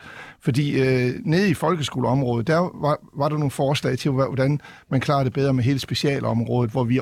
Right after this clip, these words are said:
også er enormt under pres. Og så kan man jo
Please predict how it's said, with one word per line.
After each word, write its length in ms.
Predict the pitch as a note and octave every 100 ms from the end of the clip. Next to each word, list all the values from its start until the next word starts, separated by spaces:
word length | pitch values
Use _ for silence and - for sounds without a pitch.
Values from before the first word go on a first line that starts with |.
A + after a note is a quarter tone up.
| -
også 280 | C3+ C#3+ -
er 100 | B2+
enormt 640 | C#3+ D3 C#3 D3 E3 A#2
under 220 | A#2+ B2 A2+
pres. 440 | - A#2+ A#2 - - - - -
Og 100 | C#3
så 120 | F#3
kan 240 | - E3 G#3+
man 120 |
jo 80 | G#3+